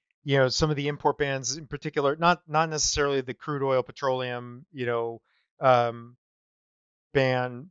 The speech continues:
but the, certainly the kind of, you know, signature Russian products like fish and seafood and alcohol, et cetera. I think if you look at those from a dollar standpoint, it's not a big,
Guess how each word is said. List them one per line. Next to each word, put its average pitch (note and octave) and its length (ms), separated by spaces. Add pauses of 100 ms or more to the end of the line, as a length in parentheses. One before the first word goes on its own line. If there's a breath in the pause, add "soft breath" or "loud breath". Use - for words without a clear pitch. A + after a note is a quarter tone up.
but C3 280
the, B2+ 360
certainly F3 400
the C3 400 (140)
kind C#3+ 120
of, B2 120 (100)
you C#3+ 100
know, B2 120
signature D3 580
Russian B2+ 460
products B2+ 580
like A#2+ 160 (100)
fish C3 260
and A#2+ 100
seafood B2 500
and A#2+ 280
alcohol, A#2+ 420
et A2+ 100
cetera. B2 300 (580 soft breath)
I E3 80
think F#3+ 160
if E3 100
you F3 120
look F#3 200
at - 80
those E3 220
from D3+ 160
a C3 40
dollar D3 640 (200)
standpoint, C3+ 600
it's - 180
not F3+ 160
a C#3+ 60
big, C#3 560